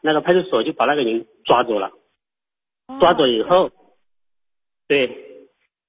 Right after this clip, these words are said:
Speaker 1: 好，因为不好意思啊，回忆一下，我这个亲戚真的有点激动，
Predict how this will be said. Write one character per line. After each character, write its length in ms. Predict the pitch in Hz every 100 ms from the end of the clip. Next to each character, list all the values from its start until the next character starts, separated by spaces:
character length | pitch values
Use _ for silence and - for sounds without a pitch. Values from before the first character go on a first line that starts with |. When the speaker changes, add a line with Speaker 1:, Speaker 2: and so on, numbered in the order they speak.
| _ _ -
Speaker 1:
好， 280 | 123 127 - - -
因 220 | 190 156
为 80 | 143
不 120 | 214
好 100 | 180
意 100 | 175
思 100 | 170
啊， 160 | 156 139
回 160 | 139 156
忆 40 |
一 40 |
下， 120 | 156 127
我 140 | 120
这 180 | - 185
个 80 | 156
亲 120 | - 151
戚 100 | 135
真 120 | 156
的 60 |
有 120 | 131 113
点 140 | 113
激 120 | 127
动， 200 | 143 135